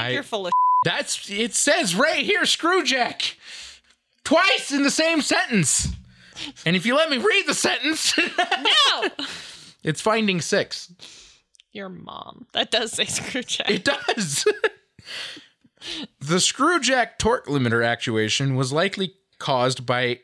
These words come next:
Speaker 1: increased screw jack system friction, aggravated by the momentary extension of the right wing spoilers.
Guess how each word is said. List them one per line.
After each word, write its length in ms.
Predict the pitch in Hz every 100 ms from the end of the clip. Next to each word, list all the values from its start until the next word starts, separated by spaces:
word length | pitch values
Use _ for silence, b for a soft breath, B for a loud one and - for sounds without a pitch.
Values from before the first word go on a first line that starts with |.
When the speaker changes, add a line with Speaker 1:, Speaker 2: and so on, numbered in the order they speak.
| -
Speaker 1:
increased 720 | 175 214 - 175 165 - -
screw 400 | - - 175 196
jack 380 | 151 160 147 -
system 520 | - 160 156 135 107
friction, 720 | - 254 359 - - 90 120 - b b b b b _
aggravated 680 | 160 233 247 165 151 147 135
by 180 | 127 123
the 160 | 117
momentary 640 | 110 135 208 196 - 170 151 -
extension 840 | 131 - - 247 294 92 92 127 - _ _ _ _ -
of 180 | 120 117
the 100 | 117
right 320 | 113 147 156
wing 180 | 120 117
spoilers. 800 | - - - 202 151 76 -